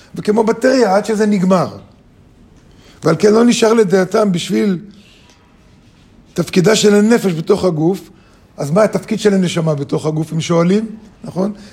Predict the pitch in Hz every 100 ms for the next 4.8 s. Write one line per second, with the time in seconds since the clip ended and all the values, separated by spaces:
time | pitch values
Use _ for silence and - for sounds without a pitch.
0 | - 165 - 240 - 233 254 262 254 294
1 | 254 208 185 214 214 - - - _ _
2 | _ _ _ - 147 175 - 233 220 151
3 | 196 277 220 196 233 214 247 233 214 175
4 | 190 226 226 190 170 165 147 143